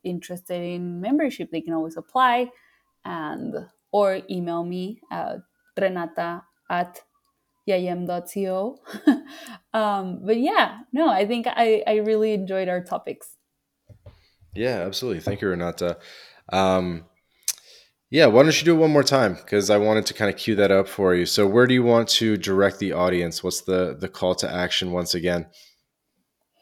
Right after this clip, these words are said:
Speaker 1: Okay, so for anyone who wants to learn more about Yayem, they can go to yayem dot co or email me at renata at yayem dot co, and, uh, we'll be happy to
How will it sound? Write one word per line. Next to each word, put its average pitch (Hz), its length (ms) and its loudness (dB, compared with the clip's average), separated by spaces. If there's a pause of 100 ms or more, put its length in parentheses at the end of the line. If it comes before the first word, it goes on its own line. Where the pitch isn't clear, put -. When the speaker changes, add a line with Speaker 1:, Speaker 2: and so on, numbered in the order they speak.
(320)
Speaker 1:
Okay, 262 300 4
so 214 180 2
for 214 340 2
anyone 220 440 0
who 214 260 -4
wants 196 320 -4
to 196 100 -6
learn 185 280 -4
more 185 220 -2
about 170 280 -2
Yayem, 160 840 -4
they 170 240 -6
can 180 200 -8
go 175 200 -4
to 170 360 -8
yayem 165 540 -6
dot 165 220 -4 (340)
co 202 480 -2 (680)
or 233 540 4
email 185 380 -2
me 180 600 -8
at 165 440 -6 (120)
renata 180 640 -6
at 160 400 -6 (220)
yayem 165 400 -6
dot 156 260 -2
co, 277 520 -2
and, 180 340 -6 (160)
uh, 175 260 -4
we'll 175 200 -4
be 180 160 -6
happy 277 580 -4
to 247 540 -2